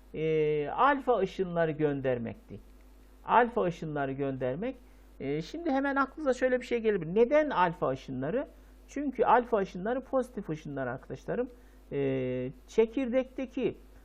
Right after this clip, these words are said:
bu alfa ışınları yolundan saptığı için demişti ki, e, efendim, Rutherford,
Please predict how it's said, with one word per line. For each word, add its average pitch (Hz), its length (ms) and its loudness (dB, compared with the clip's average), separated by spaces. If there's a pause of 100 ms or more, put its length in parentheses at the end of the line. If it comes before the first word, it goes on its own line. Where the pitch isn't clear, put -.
(140)
bu 247 140 2
alfa 247 300 6
ışınları 214 480 0
yolundan 233 520 4
saptığı 220 640 -2
için 214 540 -2 (420)
demişti 233 480 -2
ki, 180 360 2 (320)
e, 135 100 -2 (600)
efendim, 170 640 0 (2000)
Rutherford, 240 680 8